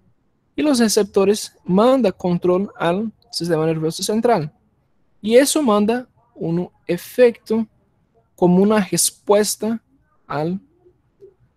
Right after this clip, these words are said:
al órgano, o entonces al tejido, o entonces a la célula, o a un sistema, ¿no? O a un aparato.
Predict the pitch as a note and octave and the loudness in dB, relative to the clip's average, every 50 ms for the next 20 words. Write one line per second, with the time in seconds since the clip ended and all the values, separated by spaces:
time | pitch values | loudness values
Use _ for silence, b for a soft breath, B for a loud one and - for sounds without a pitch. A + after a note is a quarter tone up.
0 | _ _ _ _ _ _ - - C3 C3 - _ - A3 A#3+ A#3 G#3+ F#3+ F3+ F3+ | _ _ _ _ _ _ -8 -4 -4 -4 -4 _ 2 4 6 6 6 4 2 2
1 | F#3 F#3+ F#3+ F#3+ D3 - - D#3+ E3+ E3 E3 - F3+ E3+ D#3 - E3+ C#3+ C#3+ - | 2 2 0 -2 -4 -6 -6 -4 -4 -4 -4 -2 -2 -4 -2 -2 -4 -4 -4 -6
2 | - D#3 D#3 F3+ G#3+ A3+ G3+ F3 E3+ F3 F3 E3+ D#3+ D#3 D#3+ - D3+ D3+ D3 - | -6 -6 -4 -4 -2 -2 -2 -2 -2 -4 -4 -4 -4 -6 -6 -6 -6 -6 -6 -8
3 | D3+ D3+ D3+ D3+ - - G3 G3 G3 F#3 F3 D#3 D3+ D#3+ D#3+ D#3+ D#3 - D#3+ E3 | -8 -8 -8 -6 -4 -2 -2 0 0 0 -2 -2 -2 -4 -4 -4 -6 -6 -8 -8
4 | - G3+ G3+ G#3 G3+ E3+ D3 D3+ E3+ F#3 E3 D3+ D3+ D3 D3 D3+ D3+ - D3 D3+ | -6 -6 -4 -2 -2 -4 -4 -6 -8 -8 -8 -8 -6 -6 -8 -8 -8 -6 -6 -4
5 | E3 F3 F3 F3 - - G3+ | -4 -4 -6 -6 -8 -10 -10